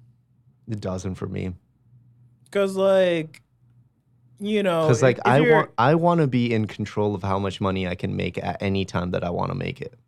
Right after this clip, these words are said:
Speaker 2: But if, uh, you're getting, like, supplemented from the government,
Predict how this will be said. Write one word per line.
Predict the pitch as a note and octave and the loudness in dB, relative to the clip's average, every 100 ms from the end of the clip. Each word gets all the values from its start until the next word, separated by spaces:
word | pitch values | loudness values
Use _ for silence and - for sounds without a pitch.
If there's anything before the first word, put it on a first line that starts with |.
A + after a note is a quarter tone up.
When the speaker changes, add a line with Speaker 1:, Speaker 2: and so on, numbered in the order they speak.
| _ _ _ | _ _ _
Speaker 2:
But | D#3 F#3 G3 | -4 0 2
if, | F#3+ F#3+ | 0 0
uh, | F#3+ F3+ D#3+ | 2 2 0
you're | E3 | -2
getting, | F#3 G#3+ G3 | 0 0 0
like, | E3 E3 | -2 -4
supplemented | - F#3 F#3 E3+ E3+ E3 | -6 -6 -4 -6 -4 -6
from | D#3+ F3 | -6 -6
the | D3+ | -6
government, | C#3 D3 D#3 C#3+ C3+ B2+ | -4 -4 -4 -8 -8 -10